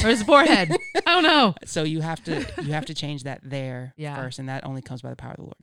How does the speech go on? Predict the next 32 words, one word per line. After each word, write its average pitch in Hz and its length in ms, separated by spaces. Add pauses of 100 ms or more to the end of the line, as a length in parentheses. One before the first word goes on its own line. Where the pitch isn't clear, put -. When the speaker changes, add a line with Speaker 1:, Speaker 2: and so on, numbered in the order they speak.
(120)
Speaker 1:
Yeah, - 120
well, 170 60
you 175 100
talk 175 140
about, 143 200 (240)
um, 147 360 (260)
being, 147 320 (420)
what 165 80
is 170 100
it? 180 140
Agents 160 260
of 156 80
peace. 139 400
Speaker 2:
Yeah. 135 220
Speaker 1:
Made 190 80
me 180 80
think 165 160
of 151 80
where 147 260
we're 151 140
called 156 200
to - 40
be 156 60
peacemakers. 156 640
You 196 80
know 254 60
why 302 80
we 294 100
have 262 140
to 214 80
make 180 220
peace? 254 360